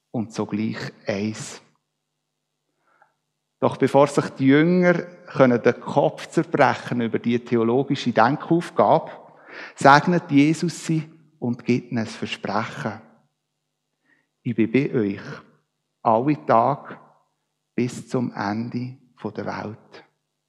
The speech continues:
Und dann ist er gegangen. Was machen die Zurückgebliebenen? Sie machen genau das,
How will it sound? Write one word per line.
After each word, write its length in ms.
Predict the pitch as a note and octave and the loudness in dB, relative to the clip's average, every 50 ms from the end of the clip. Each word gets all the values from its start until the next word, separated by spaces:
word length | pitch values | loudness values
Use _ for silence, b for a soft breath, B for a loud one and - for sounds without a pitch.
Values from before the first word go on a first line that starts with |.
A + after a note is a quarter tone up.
| _ _ _ _ _ _ _ _ _ _ _ _ _ _ _ _ _ _ _ _ _ _ _ _ - | _ _ _ _ _ _ _ _ _ _ _ _ _ _ _ _ _ _ _ _ _ _ _ _ -16
Und 180 | A2 G#2 - _ - | -16 -16 -10 _ -6
dann 400 | F#2+ G2 G#2 A#2 D3 D#3+ D3 - - _ _ _ _ _ _ _ _ _ _ _ _ _ _ _ _ _ - | -4 -4 -4 -6 -6 -8 -10 -14 -20 _ _ _ _ _ _ _ _ _ _ _ _ _ _ _ _ _ -14
ist 180 | G#3 A#2 - | -14 -12 -12
er 100 | - - | -12 -14
gegangen. 560 | - - - G2 F#2+ F#2+ G2+ A2 A2 G#2+ G#2+ - _ _ _ _ _ _ _ _ _ _ _ _ _ _ _ _ _ _ _ _ _ _ _ _ _ _ _ _ _ _ _ _ _ _ _ _ _ _ _ _ _ _ _ _ _ _ _ _ _ _ _ _ _ _ _ _ _ _ | -14 -16 -14 -14 -12 -12 -12 -12 -14 -14 -16 -18 _ _ _ _ _ _ _ _ _ _ _ _ _ _ _ _ _ _ _ _ _ _ _ _ _ _ _ _ _ _ _ _ _ _ _ _ _ _ _ _ _ _ _ _ _ _ _ _ _ _ _ _ _ _ _ _ _ _
Was 180 | - A#2+ A#2 - | -10 -10 -6 -2
machen 260 | A#2+ A2 A2 - A2+ | 0 0 0 0 -2
die 140 | - A#2 A2+ | -4 -4 -6
Zurückgebliebenen? 920 | - - A2+ A#2+ C#3 - - - - C#3 D3 C#3+ - A#2+ G#2 G#2 - - - - _ _ _ _ _ _ _ _ _ _ _ _ _ _ _ _ _ _ _ _ _ _ _ _ _ _ | -4 -2 0 0 0 -2 -4 -4 -2 -2 -2 -2 -2 -4 -6 -6 -8 -14 -20 -20 _ _ _ _ _ _ _ _ _ _ _ _ _ _ _ _ _ _ _ _ _ _ _ _ _ _
Sie 80 | _ - | _ -4
machen 300 | A#2 A2 F2 - A2 G#2 | -4 -4 -4 -4 -4 -2
genau 460 | A2+ A2 G2 G2+ G2 G#2 A2 A#2+ C3 | -2 -2 0 0 0 0 0 0 -2
das, 580 | - A2 G2+ G#2 A2 B2 C3+ - - - - | -2 0 0 0 0 -2 -4 -6 -10 -14 -18